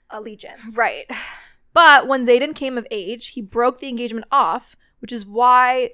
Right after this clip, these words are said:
Speaker 1: like, that's the reason why everyone thinks that Takaris wouldn't help them anymore.
Speaker 2: He's butthurt.
Speaker 1: Because he's, yeah, 'cause he's pissed that Xaden broke off the engagement.
Speaker 2: Oh, okay.
Speaker 1: Um, but during the years when he was engaged, basically, to Katrina,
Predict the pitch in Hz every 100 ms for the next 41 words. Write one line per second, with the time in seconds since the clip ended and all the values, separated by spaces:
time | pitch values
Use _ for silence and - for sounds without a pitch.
0 | - 233 247 247 - 269 233 262 233 226
1 | 226 208 214 208 - 220 208 220 - 202
2 | 190 - 220 214 262 - 233 240 262 269
3 | 330 240 202 208 185 247 277 240 247 233
4 | 202 - 113 - 233 226 208 _ - 202
5 | - 190 180 185 190 165 - - - 143
6 | - - - - - - 214 - 214 285
7 | 262 240 226 - - 330 294 262 - 214
8 | 240 349 415 339 240 220 214 208 214 220
9 | 220 208 208 208 247 208 214 - 208 208
10 | 202 - 196 - 196 170 - - 285 233
11 | 160